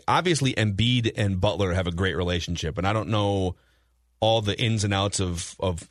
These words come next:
I don't know if it was more contractual. Like, Philly was a better fit with Jimmy than Minnesota was. But I think for Butler,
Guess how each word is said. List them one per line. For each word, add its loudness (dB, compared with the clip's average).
I -2
don't 2
know 4
if 0
it 0
was 2
more 2
contractual. 0
Like, 2
Philly 4
was 2
a 4
better 2
fit 0
with 0
Jimmy 0
than 0
Minnesota 0
was. 0
But 4
I 4
think 0
for 2
Butler, 2